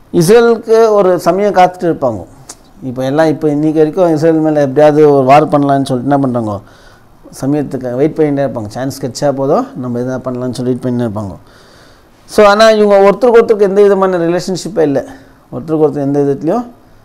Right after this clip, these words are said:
என்ன இல்ல, வேரியன்ஸ் இருக்குது ரெண்டு பேருக்கும். ஆனா இஸ்ரேல் மேல வரும்போது காம்பினேஷனா வந்து fight பண்ணுவாங்க அப்படின்னு நம்ம பார்க்குறோங்க. And verse fourteen-ல இருந்து ட்வென்டி த்ரீ நீங்க பாத்தீங்கன்னா later part வந்து இந்த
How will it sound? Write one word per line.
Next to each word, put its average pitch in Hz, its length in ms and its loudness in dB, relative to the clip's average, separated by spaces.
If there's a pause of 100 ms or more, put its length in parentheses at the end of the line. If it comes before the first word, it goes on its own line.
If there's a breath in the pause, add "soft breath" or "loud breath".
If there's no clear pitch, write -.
(420 soft breath)
என்ன 143 140 -4
இல்ல, 107 280 -6 (600 soft breath)
வேரியன்ஸ் 165 380 2
இருக்குது 143 160 -4
ரெண்டு 131 240 -2
பேருக்கும். 123 380 -6 (380 loud breath)
ஆனா 196 260 4
இஸ்ரேல் 190 360 4
மேல 214 220 4
வரும்போது 180 800 2
காம்பினேஷனா 156 680 -2 (140)
வந்து 135 380 -6 (340 loud breath)
fight 127 200 -2
பண்ணுவாங்க 120 280 -6
அப்படின்னு 117 260 -6
நம்ம 110 180 -8
பார்க்குறோங்க. 95 380 -10 (800 soft breath)
And 151 160 0
verse 180 320 0
fourteen-ல 220 380 2
இருந்து 214 100 0
ட்வென்டி 190 320 -2
த்ரீ 190 200 2
நீங்க 151 520 2
பாத்தீங்கன்னா 156 320 0
later 160 300 2
part 147 340 0
வந்து 139 240 -2
இந்த 139 200 -2